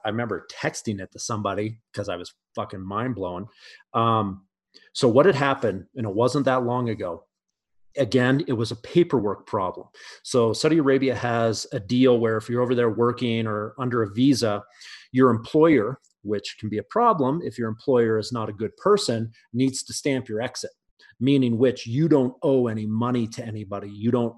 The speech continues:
owe anyone anything. So they let you leave, right? Now, if you owe stuff, they don't give your passport back, man. You're not leaving that country until you make amends with whatever you owe. So if you owe a financial debt over there and the government's aware of it,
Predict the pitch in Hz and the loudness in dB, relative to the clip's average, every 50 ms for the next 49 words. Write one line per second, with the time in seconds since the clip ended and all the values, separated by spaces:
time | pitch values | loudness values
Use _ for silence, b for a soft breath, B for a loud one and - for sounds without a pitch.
0 | _ - 151 139 143 139 135 123 117 123 120 110 107 107 107 110 _ - 117 113 | _ -4 -2 0 2 2 0 0 -2 -4 -4 -4 -4 -6 -8 -10 _ -8 -6 -6
1 | 113 107 110 - 98 87 90 b b b b b - - 117 104 107 107 - 127 | -6 -6 -8 -10 -14 -16 -16 b b b b b -6 -4 -4 -4 -4 -6 -6 -6
2 | 123 127 135 127 120 107 107 104 101 110 135 127 107 101 - - - _ _ - | -2 0 0 0 -2 -4 -8 -6 -2 0 0 0 0 -2 -6 -10 -18 _ _ -10
3 | 101 95 98 104 113 - B B B B B 110 104 98 - 135 143 147 147 - | -8 -6 -4 -4 -6 -8 B B B B B -8 -8 -6 -2 2 4 4 4 6
4 | 147 165 196 190 - - 120 101 98 - - - _ _ _ _ _ _ _ _ | 4 4 4 4 0 -2 -2 -2 -2 -4 -8 -14 _ _ _ _ _ _ _ _
5 | _ _ _ _ _ _ - 107 104 110 123 151 170 151 147 143 156 143 - 143 | _ _ _ _ _ _ -20 -12 -6 -4 -2 -2 -2 -2 -2 -2 -4 -4 -4 -4
6 | 151 196 - - 131 101 - 90 87 - - 98 92 110 - - 98 107 117 120 | -4 -4 -4 -4 -4 -4 -4 -6 -14 -16 -16 -18 -18 -18 -16 -10 -6 -4 -2 -2
7 | 127 135 139 143 131 139 147 147 143 131 117 - 160 175 175 - 113 101 98 - | 0 0 0 2 2 0 2 0 -2 -4 -4 -4 -4 -4 -2 -2 -4 -4 -4 -4
8 | 117 104 95 107 120 123 120 113 120 120 117 - 113 110 113 117 131 139 123 107 | -6 -4 -2 -2 -2 0 0 0 0 -2 -2 -2 -2 -2 0 -2 -2 -2 -2 -4
9 | - 104 95 - 101 107 107 110 110 104 113 107 95 98 107 110 110 - 113 117 | -4 -8 -10 -8 -6 -2 0 0 0 0 -2 -4 -4 -4 -4 -4 -4 -2 0 0
10 | 135 113 - - B B B B B B B - 113 95 - 101 117 156 170 165 | 0 0 0 -4 B B B B B B B -2 -2 -2 -2 -2 0 0 0 0
11 | - 151 139 135 117 - - - - 120 117 123 139 - - - 92 95 - - | 2 4 4 4 4 4 0 -2 -4 -2 -2 -2 -2 -4 -4 -6 -8 -8 -8 -8
12 | 95 98 113 139 156 151 165 160 170 185 196 214 226 - - 123 113 110 107 98 | -4 -4 -2 -2 -2 -2 -2 -4 -2 -2 -2 -4 -4 -6 -4 -4 -2 -2 -2 -4
13 | 95 98 113 110 113 123 120 110 107 - 110 95 101 101 113 143 170 196 226 233 | -4 -4 -4 -2 -2 -2 -4 -4 -4 -6 -6 -4 -2 -2 -2 -2 -2 -4 -6 -6